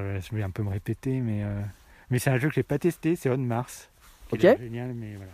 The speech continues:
Speaker 2: Une couleur fétiche dans les jeux ?
Speaker 1: Euh, une couleur fétiche, non. Euh, vert, c'est peut-être plutôt vert.
Speaker 2: Non, c'est moi.
Speaker 1: <laughs> Ah bon ? Non, non.
Speaker 2: Ta dernière partie, c'était quand, c'était quoi ?
Speaker 1: Euh,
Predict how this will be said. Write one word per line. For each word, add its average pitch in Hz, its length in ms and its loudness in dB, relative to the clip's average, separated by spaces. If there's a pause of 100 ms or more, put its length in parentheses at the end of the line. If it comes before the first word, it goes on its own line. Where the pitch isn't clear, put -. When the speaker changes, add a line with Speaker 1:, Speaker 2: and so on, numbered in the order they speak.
(520)
Speaker 2:
Une 196 100 8
couleur 226 280 8
fétiche 277 320 8
dans 262 100 8
les 247 100 8
jeux ? 302 200 6 (1600)
Speaker 1:
Euh, 180 240 8
une 165 80 2
couleur 175 220 4
fétiche, - 520 0
non. 117 160 2 (260)
Euh, 139 240 8
vert, 147 280 6
c'est - 140 0
peut-être 156 200 2
plutôt 170 220 0
vert. 120 200 0 (120)
Speaker 2:
Non, 156 80 0
c'est 160 140 6
moi. 139 200 8 (140)
Speaker 1:
<laughs> - 160 4
Ah 214 260 12
bon ? 170 160 4 (680)
Non, 170 200 2
non. 156 160 0 (560)
Speaker 2:
Ta 214 120 12
dernière 277 340 8
partie, 240 380 4 (140)
c'était 208 280 4
quand, 262 180 8
c'était 208 260 2
quoi ? - 220 6 (520)
Speaker 1:
Euh, 175 640 8